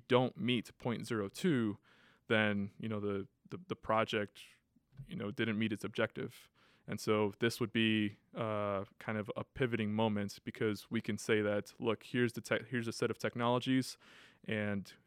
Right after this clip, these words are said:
these are the ones we've selected. This is why we selected them, and they worked.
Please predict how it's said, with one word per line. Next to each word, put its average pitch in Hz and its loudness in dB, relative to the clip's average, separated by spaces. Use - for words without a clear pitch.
these 117 0
are 113 2
the 107 2
ones 107 -2
we've 107 -4
selected. 110 2
This - -8
is 104 -12
why 107 2
we 110 0
selected 104 -2
them, 104 0
and 101 -4
they 98 -4
worked. - -8